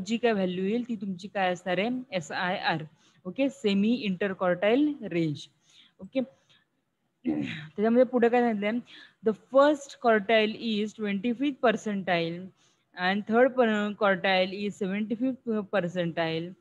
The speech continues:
एसआयआर is काय मिळणार आपल्याला? Q three minus Q one upon two.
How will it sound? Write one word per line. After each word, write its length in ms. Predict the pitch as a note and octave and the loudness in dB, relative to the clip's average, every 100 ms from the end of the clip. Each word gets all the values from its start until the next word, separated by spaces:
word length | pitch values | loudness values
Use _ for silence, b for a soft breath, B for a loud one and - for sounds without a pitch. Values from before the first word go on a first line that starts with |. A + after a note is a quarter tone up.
| B B B B | B B B B
एसआयआर 600 | F#3+ F#3+ A#3+ A#3+ B3+ B3 | 0 2 4 6 6 6
is 220 | A#3+ G#3 A3+ - | 4 0 -4 2
काय 180 | A3 | 4
मिळणार 360 | A3+ A3+ G#3+ G#3 | 4 2 0 0
आपल्याला? 420 | G#3 G#3 G3+ G3+ A3 A3+ - _ _ _ | -2 -2 -2 -2 -4 -8 -14 _ _ _
Q 140 | G#3+ G3+ | -2 -2
three 340 | G#3 A3+ C#4 | 0 2 2
minus 460 | C#4 G3+ F#3 F#3 E3+ _ | 2 0 -2 -2 -6 _
Q 140 | G3 | -6
one 180 | F3+ G3+ | -2 0
upon 440 | F#3 D3 F3+ G#3 A#3 | 0 0 0 2 0
two. 140 | F#3 | -2